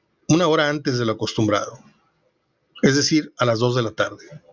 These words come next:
Y es que mi papá, miembro del equipo de seguridad de la cancha y posteriormente ya inspector autoridad de ambos estadios, del tec y del Universitario,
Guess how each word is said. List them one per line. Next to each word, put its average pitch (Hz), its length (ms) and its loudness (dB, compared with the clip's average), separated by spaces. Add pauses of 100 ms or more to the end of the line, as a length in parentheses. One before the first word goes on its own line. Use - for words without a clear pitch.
(960)
Y 156 100 2
es 170 100 -8
que 220 140 -2
mi 190 140 -2
papá, 143 420 -4 (1160)
miembro 151 600 -2 (220)
del 117 200 2
equipo 131 380 -2
de 135 60 -2
seguridad 117 580 -4 (640)
de 123 180 2
la 147 160 -2
cancha 113 540 -4
y 143 100 0
posteriormente 135 800 -2
ya 123 160 0
inspector 127 500 -2
autoridad 123 580 0 (180)
de 107 240 2
ambos 127 320 -2
estadios, 110 580 -2
del 107 280 -2
tec 127 260 -2 (120)
y 117 120 2
del 120 180 0
Universitario, 120 880 -4